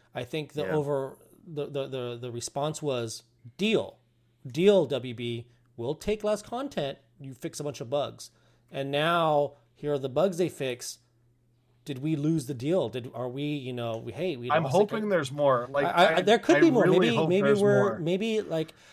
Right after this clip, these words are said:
Speaker 1: I think, Zub, as you mentioned earlier, that they're potentially patching things day, like, hour by hour. Like, you know, things could be changing as, as we go on. And I, I, I would, I mean, I would be very, very happy if, you know,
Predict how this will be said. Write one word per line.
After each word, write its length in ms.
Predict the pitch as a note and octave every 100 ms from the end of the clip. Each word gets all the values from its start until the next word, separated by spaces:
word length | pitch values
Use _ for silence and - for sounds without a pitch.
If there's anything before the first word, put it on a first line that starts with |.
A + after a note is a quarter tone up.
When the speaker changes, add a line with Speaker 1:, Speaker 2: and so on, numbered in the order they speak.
| -
Speaker 1:
I 80 | D3+
think, 220 | G#3 F3+
Zub, 160 | E3 F3
as 160 | E3+
you 80 | E3
mentioned 260 | E3+ D#3+ D#3
earlier, 300 | F#3 A#3+ G3+
that 260 | E3 D3 _ _
they're 140 | D3
potentially 880 | D#3 F3 - F#3+ G3 C#4 C4+ A#3 G3 F3+ -
patching 340 | D#3 F3 G#3
things 400 | G3+ G#3 G#3 D#3+
day, 460 | E3 C3+ D#3+ F3+ F#3
like, 180 | D#3 C#3+ -
hour 260 | C#3 E3
by 160 | E3 E3
hour. 380 | D#3 C4+ F4+ C#3+
Like, 260 | C3 B2
you 60 | C#3
know, 160 | A#2+ C3+
things 280 | D3+ C#3+
could 140 | - C#3
be 80 | B2+
changing 560 | - F3+ A#3 G3+ B2
as, 240 | C3 C3 B2
as 220 | C3 A#2+
we 80 | C3
go 200 | C3 B2+
on. 220 | F3 C4
And 220 | E3+ A2+ G#2 _ - - - _ _ _ _ _
I, 40 | -
I, 580 | - - - - E3+ A3+
I 20 |
would, 260 | A#3 A3+ - -
I 120 | F#3
mean, 180 | G#3+ A3
I 140 | G3 A3
would 180 | A#3
be 120 | F3+ F#3
very, 300 | F3 G3 F#3+
very 220 | E3+ E3+
happy 420 | C#3+ C#3+ C#3+ C#3
if, 200 | B2+ -
you 80 | D3
know, 420 | C3 A#2 A2 G#2+